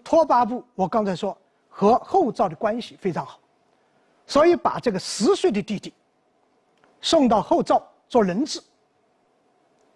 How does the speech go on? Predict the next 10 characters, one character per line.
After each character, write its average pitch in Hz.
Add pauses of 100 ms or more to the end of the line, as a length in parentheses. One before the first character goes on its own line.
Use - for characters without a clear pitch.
(580)
同 -
时 - (360)
也 196
是 233
去 208
学 170
习、 - (1600)
去 392
保 175
护， 202